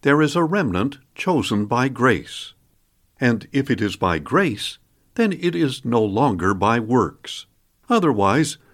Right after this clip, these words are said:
grace would no longer be grace. What then? What Israel was seeking,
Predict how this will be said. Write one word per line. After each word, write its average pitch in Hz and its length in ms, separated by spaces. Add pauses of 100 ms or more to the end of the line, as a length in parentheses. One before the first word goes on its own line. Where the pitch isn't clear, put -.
grace 160 480
would 139 260
no 127 140
longer 120 460
be 127 200
grace. - 640 (760)
What 214 280
then? 76 320 (520)
What 156 260
Israel 170 500
was 95 240
seeking, 87 640